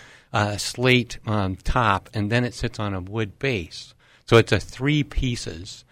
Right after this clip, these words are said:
And the very top was literally charred.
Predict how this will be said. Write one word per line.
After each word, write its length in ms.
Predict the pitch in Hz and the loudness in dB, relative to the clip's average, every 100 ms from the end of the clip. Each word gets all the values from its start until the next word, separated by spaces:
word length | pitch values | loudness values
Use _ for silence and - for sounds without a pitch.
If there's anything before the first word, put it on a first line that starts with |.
| - - _ | -20 -20 _
And 240 | - 120 113 | 4 6 6
the 40 | |
very 260 | 107 160 151 | 4 4 4
top 400 | - 135 120 - | 6 8 8 6
was 320 | 107 95 85 | 2 2 0
literally 640 | 113 127 139 - 104 101 | 2 2 2 0 0 0
charred. 520 | 90 - 92 82 78 | -2 -2 -2 -2 -6